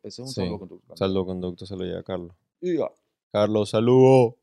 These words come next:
Speaker 1: No, porque es una
Speaker 2: Claro.
Speaker 1: visión más allá de una visión comercial de una canción,
Speaker 2: Pero lo, a
Speaker 1: de
Speaker 2: lo
Speaker 1: buscar
Speaker 2: que
Speaker 1: más
Speaker 2: iba es
Speaker 1: allá.
Speaker 2: que él, él, por ejemplo, es un buen ejemplo de un director que yo respeto mucho de nuestra movida,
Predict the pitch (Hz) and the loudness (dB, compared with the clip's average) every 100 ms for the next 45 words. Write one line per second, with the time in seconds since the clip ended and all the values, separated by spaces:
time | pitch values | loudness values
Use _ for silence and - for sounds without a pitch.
0 | - 269 240 156 156 147 123 110 117 123 | -10 -2 2 6 6 4 2 -2 -2 -2
1 | 131 123 123 123 120 110 113 117 110 101 | 0 4 6 6 4 0 -2 -4 -6 -10
2 | 120 110 101 104 107 110 98 92 113 117 | -8 -8 -8 -8 -8 -10 -12 -12 -2 6
3 | 120 123 120 127 127 120 123 131 123 127 | 8 8 10 10 12 10 8 8 8 10
4 | 135 135 143 143 110 127 131 127 120 110 | 8 8 8 8 6 4 2 0 0 0
5 | 104 92 82 _ _ _ _ - 117 117 | -2 -4 -8 _ _ _ _ 0 2 4
6 | 110 110 101 107 107 101 98 98 101 104 | 0 -2 -4 -2 -4 -2 -2 -2 -6 -4
7 | 104 107 110 107 101 101 101 98 92 87 | -2 0 -2 -4 -6 -6 -6 -6 -6 -6
8 | 85 - 98 95 98 101 - 90 107 104 | -8 -10 -12 -4 0 0 -2 -4 -2 -2
9 | 107 107 104 110 107 101 110 101 92 92 | -2 -4 -2 -4 -4 -6 -6 -6 -6 -8
10 | 92 92 95 101 107 104 | -10 -8 -4 -4 -4 -4